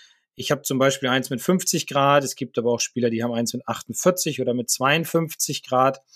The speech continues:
Da ist es immer ganz wichtig zu wissen, was hat mein Pitching Wedge für ein Loft, was hat mein Sandwich für ein Loft und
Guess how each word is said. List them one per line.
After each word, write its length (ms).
Da 260
ist 160
es 140
immer 200
ganz 280
wichtig 340
zu 220
wissen, 460
was 300
hat 140
mein 180
Pitching 320
Wedge 240
für 100
ein 60
Loft, 300
was 240
hat 140
mein 160
Sandwich 440
für 100
ein 40
Loft 340
und 240